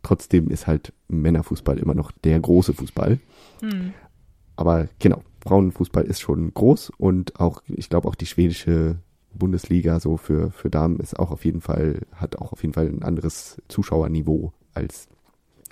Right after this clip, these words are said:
Speaker 1: also im Verglichen mit der Männerliga und so.
Speaker 2: Mhm.
Speaker 1: Da sind die schon ganz gut dabei und ist halt auch schon seit vielen Jahren relativ etabliert, dass Mädchen dann mit dem Fußballspielen anfangen und so,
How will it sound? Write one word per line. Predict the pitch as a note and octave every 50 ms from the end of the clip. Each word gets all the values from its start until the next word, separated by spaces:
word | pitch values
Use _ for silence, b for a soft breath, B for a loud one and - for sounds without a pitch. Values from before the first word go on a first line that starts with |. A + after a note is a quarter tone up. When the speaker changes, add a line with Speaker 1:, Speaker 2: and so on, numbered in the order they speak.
| - -
Speaker 1:
also | F2+ E2 E2
im | C#2+ F2
Verglichen | - F2 D#2 F#2 E2+ - - F2 D#2 D2+
mit | D#2+ E2 -
der | D#2
Männerliga | D#2 D#2 D#2 D2+ C#2 - - - _ _ _ _ _ _ - - - E2 E2 - - - - - -
und | - -
so. | - - - B B B B B B B B B B
Speaker 2:
Mhm. | B B3+ A#3+ A3 A#3+ A#3 A#3 B3+
Speaker 1:
Da | - - E2+ E2 F2 E2+ E2+ -
sind | F2 E2+ F2 F2+ F2+
die | E2+
schon | - - F2 F2
ganz | E2 - -
gut | - F2+
dabei | F2+ F2 - F#2+ A2+ B2
und | - G2 G2 F#2 - -
ist | - - - -
halt | - F#2 - -
auch | - - -
schon | - - F#2 E2+
seit | E2+ E2 - -
vielen | - F#2+ F#3+ F2+ F2
Jahren | E2+ D#2 D#2+ D#2+ D#2+
relativ | D#2+ - E2+ E2+ E2+ - - -
etabliert, | - E2 - D#2+ - E2 F2 F2 - - - -
dass | D2+ D2+ - - - - - - - _ _ _ _
Mädchen | - E2+ E2 E2+ - - E2+ D#2 D2
dann | D#2 D#2 D#2+ D#2
mit | - -
dem | - F2+
Fußballspielen | - G2+ - - D#2+ D#2+ D2+ - - - F#2 E2+ D#2+ -
anfangen | - F#2+ - - - - - -
und | - -
so, | - -